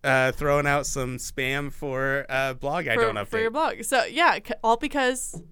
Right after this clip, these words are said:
Speaker 2: Gary Gygax was basically a blogger.
Speaker 1: He is
Speaker 2: But in
Speaker 1: basically a
Speaker 2: the
Speaker 1: war game
Speaker 2: sixties.
Speaker 1: blogger. He really was. Yeah, it's very true. Real quick, what was your blog name?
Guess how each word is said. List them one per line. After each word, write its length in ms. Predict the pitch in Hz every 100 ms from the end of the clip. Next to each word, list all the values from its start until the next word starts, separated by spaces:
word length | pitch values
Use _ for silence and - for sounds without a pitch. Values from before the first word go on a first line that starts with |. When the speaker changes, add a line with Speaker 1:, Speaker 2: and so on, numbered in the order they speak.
| - 156
Speaker 2:
Gary 260 | 214 233
Gygax 480 | 247 247 208 202 -
was 160 | 196 175 - -
basically 440 | 196 196 208 202
a 60 | 196
blogger. 400 | 190 196 175 -
Speaker 1:
He 100 | 202
is 180 | 254 208
Speaker 2:
But 100 | 202
in 40 |
Speaker 1:
basically 360 | 240 247 233 220
a 60 | 165
Speaker 2:
the 120 | 160
Speaker 1:
war 140 | 214
game 240 | 214 185 175
Speaker 2:
sixties. 100 | 165
Speaker 1:
blogger. 360 | 180 170 110
He 100 | 113
really 300 | 180 190 202
was. 340 | 156 180 113 -
Yeah, 240 | 180 110
it's 160 | 113 -
very 340 | 117 151 165
true. 240 | 127 165 131 - -
Real 100 | 156
quick, 300 | 156 170 147
what 100 | 156
was 160 | 170 135
your 80 | 165
blog 340 | 135 98 95
name? 200 | - -